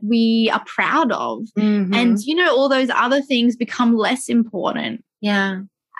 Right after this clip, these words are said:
Speaker 1: That those distractions, whatever they may be,
Speaker 2: Mm-hmm.
Speaker 1: when we step forward with truth and honesty, integrity, uh, in all aspects of life, that the,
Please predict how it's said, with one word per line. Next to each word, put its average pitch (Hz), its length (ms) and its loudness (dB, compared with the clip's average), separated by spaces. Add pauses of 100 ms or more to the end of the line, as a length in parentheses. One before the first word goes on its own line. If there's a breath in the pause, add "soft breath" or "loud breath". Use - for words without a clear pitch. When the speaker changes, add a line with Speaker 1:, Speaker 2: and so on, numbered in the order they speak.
(120)
Speaker 1:
That 214 260 -2
those 233 220 2
distractions, 214 1080 -4
whatever 220 300 0
they 202 160 0
may 202 240 2
be, 190 400 0
Speaker 2:
Mm-hmm. 196 180 -6 (180)
Speaker 1:
when 226 240 2
we 220 300 2
step 233 280 -4
forward 254 260 0
with 233 140 0
truth 233 460 -2 (220)
and 214 160 -2
honesty, 220 640 0
integrity, 202 760 0 (480 loud breath)
uh, 196 260 0
in 214 100 2
all 233 180 2
aspects 214 440 -6
of 196 100 -4
life, 202 480 0 (320)
that 214 300 -2
the, 185 400 0